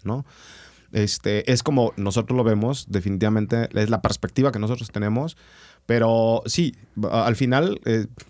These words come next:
yo, yo no creo que estemos como muy, muy alejados de la realidad de cómo es, cómo funciona ese,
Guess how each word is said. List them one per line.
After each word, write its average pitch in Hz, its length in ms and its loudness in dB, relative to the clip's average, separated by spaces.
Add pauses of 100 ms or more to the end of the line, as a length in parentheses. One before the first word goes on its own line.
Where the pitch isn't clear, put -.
(140)
yo, 117 320 0
yo 147 200 2
no 175 140 2
creo 156 140 2
que 147 60 -2
estemos 135 300 -2
como 123 160 2
muy, 120 300 2
muy 123 420 0
alejados 117 440 0
de 117 80 0
la 101 100 0
realidad 101 460 0 (120)
de 95 160 -2
cómo 123 440 0
es, 117 180 -2
cómo 135 240 0
funciona 123 520 0
ese, 117 380 -2